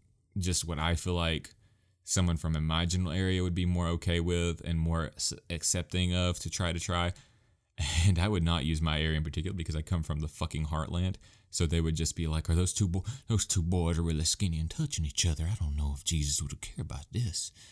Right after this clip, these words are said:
So I had to kind of factor <laughs> that in a little bit. But, um, overall, I, these are just the five that I would feel would really, could probably be good to get somebody into anime and give them a diverse taste and flavor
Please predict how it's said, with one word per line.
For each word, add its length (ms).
So 320
I 40
had 100
to 60
kind 200
of 80
factor 320
<laughs> 80
that 160
in 120
a 60
little 240
bit. 300
But, 240
um, 220
overall, 800
I, 140
these 240
are 40
just 200
the 80
five 340
that 120
I 140
would 140
feel 520
would 260
really, 380
could 280
probably 520
be 260
good 220
to 60
get 180
somebody 320
into 140
anime 260
and 220
give 140
them 140
a 60
diverse 540
taste 580
and 380
flavor 540